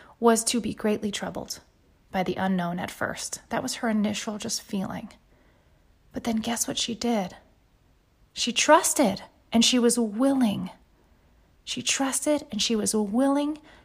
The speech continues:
to open her life to this experience,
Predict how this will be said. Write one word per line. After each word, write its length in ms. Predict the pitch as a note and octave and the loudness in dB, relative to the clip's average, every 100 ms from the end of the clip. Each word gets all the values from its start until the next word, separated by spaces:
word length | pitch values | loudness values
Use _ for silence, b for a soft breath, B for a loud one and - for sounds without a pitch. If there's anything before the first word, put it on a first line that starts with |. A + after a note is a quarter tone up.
| _ | _
to 720 | - - A#3+ B3+ B3+ B3 A#3+ b b b b _ | -4 -2 0 2 2 0 -4 b b b b _
open 340 | B3+ D4 D#4+ D4 | 4 4 4 2
her 200 | C4+ C4 | 2 2
life 380 | G3 F#3+ G3+ - | 2 0 -2 -4
to 240 | - G3+ | -2 -2
this 280 | F3 G#3 - | 0 0 -2
experience, 880 | G#3+ - - F3+ - - - - | -4 -6 -8 -8 -10 -8 -4 -4